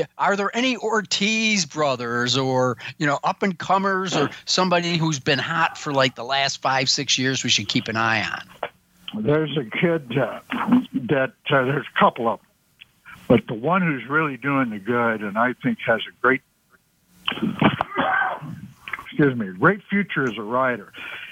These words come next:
Speaker 2: is Juan Polito. He qualified four horses for the futurity we're gonna do this weekend. So that gives him, you know,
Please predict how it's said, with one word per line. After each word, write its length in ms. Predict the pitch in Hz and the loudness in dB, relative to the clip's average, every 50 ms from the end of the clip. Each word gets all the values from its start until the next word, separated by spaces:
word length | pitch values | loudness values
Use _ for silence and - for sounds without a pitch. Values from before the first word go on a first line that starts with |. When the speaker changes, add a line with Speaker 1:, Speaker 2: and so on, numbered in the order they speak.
| - - | -6 4
Speaker 2:
is 160 | - 127 - - - - | 4 6 6 4 -2 -6
Juan 340 | - 147 170 151 151 147 147 | -4 0 0 0 0 -2 -4
Polito. 680 | - - - 147 131 131 135 135 131 117 113 95 92 95 _ _ _ _ _ _ _ _ _ _ _ _ _ _ _ _ _ _ _ _ - - - - - - - - - - | -8 -4 -2 0 0 2 0 0 0 -2 -4 -6 -6 -12 _ _ _ _ _ _ _ _ _ _ _ _ _ _ _ _ _ _ _ _ -20 -14 -12 -10 -10 -10 -10 -12 -8 0
He 140 | - 190 190 | 2 2 2
qualified 720 | 156 - - 170 175 165 160 - - - 151 147 151 143 - - - - - - | 2 0 -2 -2 0 0 -2 -2 -2 -2 0 0 0 -2 -4 -10 -14 -16 -6 -2
four 340 | 170 170 165 175 185 185 | -2 0 0 0 0 -2
horses 580 | - - 165 165 160 139 - - 127 107 123 131 - - - | -2 -2 0 2 2 2 0 -2 -4 -2 -2 -4 -4 -6 -4
for 260 | 139 131 127 123 120 | -2 0 0 0 0
the 300 | 113 117 117 113 117 110 - - | 2 2 2 2 0 -2 -2 -4
futurity 460 | - - - - 180 170 156 139 123 | -4 -2 0 2 2 2 2 0 -2
we're 180 | 113 110 120 | -4 -4 -4
gonna 240 | 104 113 120 113 110 | 2 2 2 2 2
do 220 | 104 101 123 110 113 | 0 0 -2 -2 -2
this 320 | 101 107 104 101 - - | -2 -2 -4 -4 -2 0
weekend. 420 | 107 101 - - 95 82 85 85 - _ _ - - - - - - - - - - - - - - - - | -2 -2 0 0 0 0 0 0 -4 _ _ -20 -18 -18 -18 -16 -18 -14 -12 -10 -4 -4 -4 -4 -6 -6 -2
So 180 | 156 127 120 | 0 0 0
that 260 | 120 135 147 160 151 127 | 0 0 -2 -4 -4 -4
gives 320 | 143 151 151 147 - - | -2 0 0 -2 -2 -2
him, 300 | - 160 139 131 127 - - - - 220 - - - | 0 0 0 0 0 -6 -12 -10 -8 -8 -8 -6 -4
you 140 | 165 143 127 | -2 0 0
know, 260 | 127 120 127 123 | 2 0 -2 -4